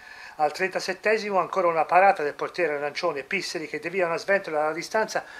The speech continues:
prima del due a zero definitivo, messo a segno sempre da Gucci a seguito di una discesa di Ferrarini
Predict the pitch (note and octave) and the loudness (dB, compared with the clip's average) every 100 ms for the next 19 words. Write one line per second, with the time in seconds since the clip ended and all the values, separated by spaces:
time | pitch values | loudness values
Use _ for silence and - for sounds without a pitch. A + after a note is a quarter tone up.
0 | - - A#3+ B3+ G#3 F#3+ G3+ G3+ A3 G#3 | -18 -8 -2 2 2 2 4 4 4 0
1 | F3 G#3 G3 G3+ D#3+ D3+ E3+ F3 D#3 A3 | -2 -4 -6 -6 -8 -4 -4 -4 -2 0
2 | G#3+ E3 A3 A3 F#3+ G3 B3 - F3 - | 0 -2 -2 0 0 0 -2 -2 -4 -2
3 | A3+ F3+ E3+ E3+ F3 - G3 A#3 D3 G#3+ | -2 0 -2 -2 -4 -4 -4 -6 -6 -2
4 | G#3+ F#3 E3 C#3+ | 0 0 -4 -10